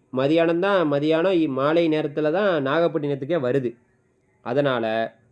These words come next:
ஒரு கொடூரமான காற்றையும் கொடூரமான மழையையும் இலங்கையிலிருந்து அடுத்து நமக்கு டெல்டால கொடுக்க போகுது. கொடுத்த பிறகு படிப்படியாக வடக்கு நோக்கி இது வர வர வலுவிழந்து, சென்னைக்கு வரும்போது இது வலுவிழந்து வருவதற்கான வாய்ப்புகள் மிக மிக அதிகமா இருக்கு.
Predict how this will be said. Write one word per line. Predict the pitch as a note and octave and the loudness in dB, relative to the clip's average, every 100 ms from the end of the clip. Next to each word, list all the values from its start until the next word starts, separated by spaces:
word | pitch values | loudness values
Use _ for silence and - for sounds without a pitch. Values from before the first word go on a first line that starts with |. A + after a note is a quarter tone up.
| - | -2
ஒரு | B2+ C3+ - | 0 0 0
கொடூரமான | D3+ E3 G#3 G3 D#3 D3+ F3 D#3+ | 2 4 6 6 4 2 0 -2
காற்றையும் | C#3 C#3 C3+ C3 C3 A#2+ | -4 -4 -4 -4 -6 -4
கொடூரமான | C3+ D#3+ F3 D3+ C#3+ D3 D3 | -2 0 0 2 0 0 -2
மழையையும் | A#2+ B2+ C3+ B2 B2 C#3 | -2 -2 -2 -2 -4 -4
இலங்கையிலிருந்து | A#2+ B2+ D3+ D#3+ D3+ C3+ B2+ B2 D3+ F#3+ - | -6 -2 0 0 0 0 -4 -4 -6 -6 -10
அடுத்து | A#2 B2+ C#3+ E3+ | -6 -4 -4 -2
நமக்கு | D#3 B2+ B2 D#3 | -2 -4 -6 -4
டெல்டால | B2+ D3+ D3 C3+ A#2+ - | -2 -2 -2 -2 -2 -4
கொடுக்க | B2+ B2+ | -6 -6
போகுது. | G#2+ G#2 - _ - - _ _ _ _ _ _ _ _ _ | -6 -6 -8 _ -20 -20 _ _ _ _ _ _ _ _ _
கொடுத்த | - D#3 F3+ F#3 | 0 2 4 2
பிறகு | D3 D3+ D#3+ | 2 0 0
படிப்படியாக | F#3+ C#3+ D#3+ E3 D#3 D#3+ E3+ | 0 0 0 0 0 2 2
வடக்கு | C#3+ D3 E3 D#3+ | 2 0 0 -2
நோக்கி | D#3+ D#3+ | -2 -2
இது | E3 C#3 | -2 -2
வர | C3 C3+ | 0 0
வர | D3 C3 A#2+ | 0 -2 -2
வலுவிழந்து, | A#2 B2 D#3 G3 G3+ F#3+ G3+ G#3+ C#3+ - _ _ | -2 2 4 6 6 6 2 2 2 0 _ _
சென்னைக்கு | _ C3+ D#3+ E3+ D#3+ | _ -4 -2 -2 -2
வரும்போது | C#3+ D#3+ D#3+ F#3 | -2 -2 -4 -4
இது | F#3+ D#3+ | -4 -4
வலுவிழந்து | C3 C#3 E3+ F3+ F#3+ G#3 | -2 -2 -2 -2 -2 0
வருவதற்கான | E3 D#3 D#3 D3 C#3 C3 A#2+ | 0 0 0 -2 -4 -6 -4
வாய்ப்புகள் | B2 C#3 C#3 D#3+ | -6 -6 -6 -6
மிக | B2 B2+ | -4 -6
மிக | C#3+ C#3 | -4 -4
அதிகமா | D3 B2 C3+ B2+ | -4 -4 -6 -6
இருக்கு. | A2 A2 D#3+ | -8 -8 -8